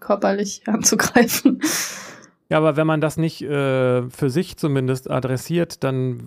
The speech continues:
Speaker 2: macht das krank, wenn man Wut unterdrückt.
Speaker 1: Ja, ja, klar. Ja, ja, genau.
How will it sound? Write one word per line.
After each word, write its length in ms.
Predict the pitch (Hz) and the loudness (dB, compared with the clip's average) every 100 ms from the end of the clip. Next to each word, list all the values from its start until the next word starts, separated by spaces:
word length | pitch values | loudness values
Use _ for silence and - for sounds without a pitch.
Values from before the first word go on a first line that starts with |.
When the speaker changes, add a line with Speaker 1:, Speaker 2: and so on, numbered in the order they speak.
| - | -14
Speaker 2:
macht 460 | 147 139 139 123 127 | -12 -6 -4 -4 -6
das 140 | - | -6
krank, 460 | - 143 113 - - | -2 -2 -2 -10 -20
wenn 200 | - 131 | -6 -4
man 300 | 120 120 123 | -2 -2 -4
Wut 180 | 120 123 | -6 -6
unterdrückt. 500 | 139 131 123 135 - | -4 -4 -2 -2 2
Speaker 1:
Ja, 140 | 240 240 | 4 4
ja, 200 | 262 226 | 2 0
klar. 380 | - 254 226 - _ _ _ _ _ _ _ _ - | 0 2 2 -2 _ _ _ _ _ _ _ _ 4
Ja, 140 | 262 | 6
ja, 80 | 247 | 8
genau. 460 | 233 226 208 233 | 6 2 2 0